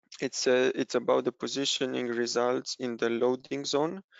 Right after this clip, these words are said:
so that the first set of the results, uh, were following closely the true trajectory, but in the second set of the results for the same scenario, there seems to be some displacement between the, the measured position and the true trajectory.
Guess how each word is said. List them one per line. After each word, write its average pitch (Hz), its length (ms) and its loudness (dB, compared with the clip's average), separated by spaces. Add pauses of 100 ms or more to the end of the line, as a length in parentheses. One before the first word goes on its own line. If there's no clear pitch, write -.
(220)
so - 140 0
that 117 220 2
the 120 80 2
first 139 320 0
set 127 240 0
of 113 160 0
the 117 120 0
results, 117 760 -2 (560)
uh, 117 300 0
were 117 240 2
following 127 440 2
closely 127 520 0
the 110 160 0
true - 220 -6
trajectory, 127 760 0
but 120 260 0
in 120 120 -6
the 120 80 -6
second 135 420 -2
set 123 300 0
of 117 120 -2
the 113 140 2
results 113 420 0
for - 160 -8
the 117 140 -4
same 123 240 -4
scenario, 117 480 0
there 113 140 -2
seems - 300 -8
to 143 100 -6
be 120 160 -2
some 117 260 -4
displacement 117 800 0
between 117 420 -6
the, 113 340 -2 (760)
the 117 100 0
measured 120 460 0
position 117 520 -4
and 110 140 -4
the 113 80 0
true - 240 -8
trajectory. 110 880 -2